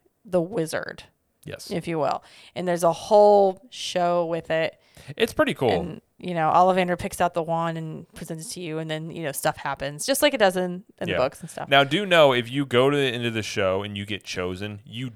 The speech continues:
Speaker 2: don't have to buy the wand that chooses you.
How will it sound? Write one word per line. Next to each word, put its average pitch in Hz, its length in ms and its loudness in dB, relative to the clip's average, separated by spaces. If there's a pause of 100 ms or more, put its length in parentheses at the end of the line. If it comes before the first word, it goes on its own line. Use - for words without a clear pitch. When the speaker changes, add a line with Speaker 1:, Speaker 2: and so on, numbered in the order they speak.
Speaker 2:
don't 135 340 2
have 113 280 2
to 117 80 -2
buy 98 240 4
the 92 100 -4
wand 85 480 -6
that 87 200 -8
chooses - 420 -14
you. - 160 -16